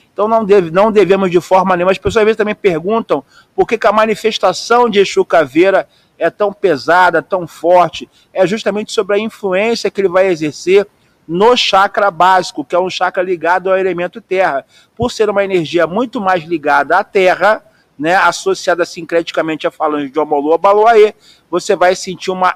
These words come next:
intensidade na região do chakra básico e, por consequência, uma força magnética atrativa mais forte,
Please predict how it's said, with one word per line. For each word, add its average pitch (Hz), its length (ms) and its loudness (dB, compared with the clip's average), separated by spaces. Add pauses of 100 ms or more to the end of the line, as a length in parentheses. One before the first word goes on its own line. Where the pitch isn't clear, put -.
intensidade 196 1120 -2 (320)
na 160 120 0
região 165 320 2
do 170 60 0
chakra 175 420 0
básico 180 340 0
e, - 40 0
por 202 160 -2
consequência, 190 840 -6 (280)
uma 113 260 0
força 190 400 0
magnética 180 560 0
atrativa 170 400 -2
mais 202 200 0
forte, 175 480 -2